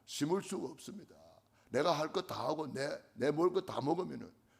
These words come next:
주님 앞에 어떻게 심겠습니까? 어린 아이가 자기가 먹을 것을 안 먹고 심은 거예요. 자기가 안 쓸 것, 쓸 것을 안 쓰고 주님 앞에 심는 겁니다. 아, 그래서 이번 선교대회에도 여러분들이 헌신해 주시고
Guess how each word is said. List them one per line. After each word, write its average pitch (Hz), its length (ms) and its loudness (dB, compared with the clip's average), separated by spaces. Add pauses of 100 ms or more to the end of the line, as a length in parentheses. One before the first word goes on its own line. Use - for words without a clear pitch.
(500)
주님 196 220 2
앞에 131 200 0
어떻게 127 340 -4
심겠습니까? 117 800 -8 (640)
어린 143 220 2
아이가 135 380 -2
자기가 196 400 -2
먹을 156 240 0
것을 196 300 -2
안 117 160 -4
먹고 214 360 2
심은 - 420 -4
거예요. 50 180 -16 (460)
자기가 175 460 4
안 170 120 0
쓸 202 220 -4
것, 202 140 -4 (180)
쓸 - 220 -4
것을 - 240 0
안 147 160 0
쓰고 208 420 4 (160)
주님 247 260 4
앞에 - 360 6 (140)
심는 120 500 -4
겁니다. - 420 -14 (640)
아, - 280 -14
그래서 95 320 -10
이번 98 260 -10
선교대회에도 92 1120 -10 (360)
여러분들이 104 540 -4 (500)
헌신해 113 380 -10
주시고 - 480 -18